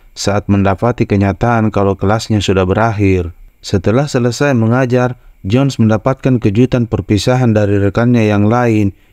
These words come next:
yang kemudian dihadiahi sebuah plakat atas dedikasinya mengajar selama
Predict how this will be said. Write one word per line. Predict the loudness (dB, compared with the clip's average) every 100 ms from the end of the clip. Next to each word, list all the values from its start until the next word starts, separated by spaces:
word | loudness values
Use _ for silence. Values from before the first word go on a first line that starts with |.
| _
yang | 0 0
kemudian | 0 0 2 2 4 2
dihadiahi | 2 2 2 2 2 0
sebuah | 0 0 0 0
plakat | 0 -2 -2 -2 -2 -4 _ _ -20 -20 -4
atas | -4 -2 -4 0
dedikasinya | 2 2 0 -2 2 2 2
mengajar | 2 2 2 0 -2
selama | 0 0 0